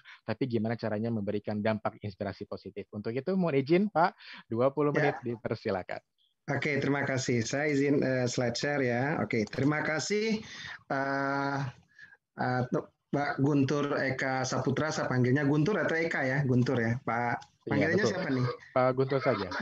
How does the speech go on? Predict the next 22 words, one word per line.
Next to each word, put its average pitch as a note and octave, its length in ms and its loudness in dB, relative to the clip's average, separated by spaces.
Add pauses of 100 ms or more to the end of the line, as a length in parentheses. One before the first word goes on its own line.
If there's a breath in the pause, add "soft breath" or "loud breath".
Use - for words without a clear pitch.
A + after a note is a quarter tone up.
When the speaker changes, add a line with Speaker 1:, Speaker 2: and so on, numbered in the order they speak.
(100)
Speaker 2:
Guntur - 0 -
Speaker 1:
Mohon F3 240 4
izin. C#3+ 240 0
Speaker 2:
saja C3+ 240 0
ya, B2 240 0
semangat C3 480 2
ya. B2 160 0
Kemudian C#3+ 560 2
saya D3 240 0
ingin D3 80 2
menyapa C#3+ 480 0
juga D3+ 480 2 (320 loud breath)
Ibu C3+ 240 4
Nina C#3 320 4
Kardiana C#3 640 0
yang B2+ 240 0
ini C#3 80 4
udah, B2+ 240 2
eh, B2+ 680 -2 (420 loud breath)
pertemuan B2+ 400 2
yang B2+ 160 4
kedua C3+ 320 2